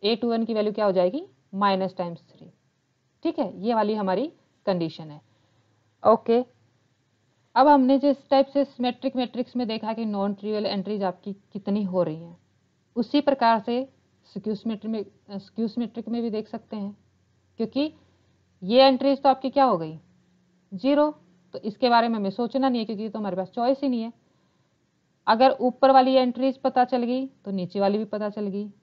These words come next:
तो basically हमें कौन सी देखनी है, ऊपर वाली entries, ठीक है। नेक्स्ट आपका जो आता है वो आता है Hermetian Matrix, ठीक है। तो Hermetian के लिए हमने कल Tranjugate का concept पढ़ा था,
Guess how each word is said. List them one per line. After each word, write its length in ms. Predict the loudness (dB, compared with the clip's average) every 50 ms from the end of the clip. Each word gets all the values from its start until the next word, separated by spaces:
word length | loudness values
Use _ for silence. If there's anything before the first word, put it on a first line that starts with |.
| _ _
तो 60 | -8
basically 520 | -4 -2 0 0 0 0 -2 -2 0 2 2
हमें 180 | 2 2 2 0
कौन 200 | 2 2 2 2
सी 120 | 2 2
देखनी 320 | 2 2 2 2 0 0 0
है, 120 | 0 -2 -6 _ _ _ _ _ _ _ _ _ _ _ _ _
ऊपर 260 | -6 -4 0 2 2 2
वाली 200 | 2 0 -2 -6
entries, 380 | -8 -10 -12 -14 -18 -20 -20 -20 _ _ _ _ _ _ _ _ _ _ _ -6
ठीक 100 | -6 -6
है। 40 | -8
नेक्स्ट 200 | -12 -4 0 2
आपका 280 | 2 2 2 0 -2
जो 120 | 0 2 2
आता 240 | 0 0 2 0 0
है 140 | 2 2 2
वो 80 | 2 2
आता 260 | 2 2 2 0 -4
है 80 | -4 -4
Hermetian 520 | -6 -6 -4 -4 -4 -4 -6 -6 -6 -6 -6
Matrix, 460 | -8 -10 -12 -16 -20 -20 -20 _ _ _ _ _ _ _ _ _ _ _ _ _
ठीक 160 | -14 -8 -6
है। 100 | -6 -6 -6 _ _ _ _ _ _ _ _ _ _ _ _ _ _ _ _ _ _ _ _ _ _ _ _ _ _ _ _ _ _ _ _ _ _ _ _ _ _ _ _ _ _ _
तो 520 | -2 -2 0 0 0 0 -2 -4 -6 -10 -14 _ _ _ _ -20
Hermetian 640 | -10 -6 -2 -2 0 0 0 0 0 0 0 2
के 100 | 2 2
लिए 100 | 2 4
हमने 280 | 2 2 0 -2 -4 -4
कल 460 | -4 -4 -2 -2 -2 0 0 0 -2 -2 -2 0
Tranjugate 520 | 2 2 4 4 2 0 0 0 -2 -4
का 120 | -6 -10 -8
concept 480 | -6 -4 -4 -4 -4 -6 -10 _ _ -4
पढ़ा 220 | -2 -2 0 -2
था, 200 | -2 -4 -8 -8